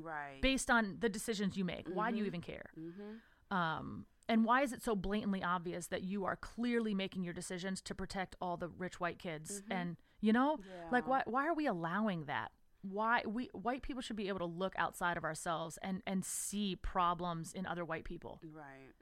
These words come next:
Speaker 2: And instead, it's like, if we think that if we respond in that way,
Speaker 1: Mm-hmm.
Speaker 2: that we're admitting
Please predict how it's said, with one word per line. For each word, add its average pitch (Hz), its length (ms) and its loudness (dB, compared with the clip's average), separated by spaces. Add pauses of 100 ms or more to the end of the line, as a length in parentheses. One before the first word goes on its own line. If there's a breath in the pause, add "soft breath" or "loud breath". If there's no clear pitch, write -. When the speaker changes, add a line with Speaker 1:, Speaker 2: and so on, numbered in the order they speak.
(260)
Speaker 2:
And 208 140 4
instead, 202 360 0
it's - 220 -4
like, 185 260 0
if 196 80 -4
we 196 200 -4
think 185 260 -6
that - 160 -4
if 175 240 -6
we 180 360 0 (720)
respond 190 460 2
in 185 120 0
that 170 200 2
way, 165 400 0
Speaker 1:
Mm-hmm. 175 160 -8
Speaker 2:
that 185 220 2
we're 196 180 4
admitting 180 420 2